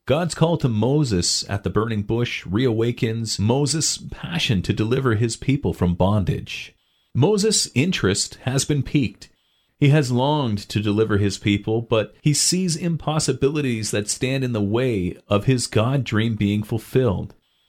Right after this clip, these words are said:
It is here that God submits his name as an answer to Moses' hesitation. "Tell them, 'I am, has sent me to you.'" There's a beautiful opening of possibilities in the name, "I am."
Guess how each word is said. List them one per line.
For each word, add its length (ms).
It 160
is 180
here 220
that 200
God 320
submits 560
his 180
name 540
as 200
an 100
answer 400
to 360
Moses' 680
hesitation. 1040
"Tell 240
them, 440
'I 240
am, 500
has 180
sent 360
me 360
to 120
you.'" 420
There's 180
a 40
beautiful 420
opening 380
of 120
possibilities 920
in 180
the 80
name, 580
"I 380
am." 600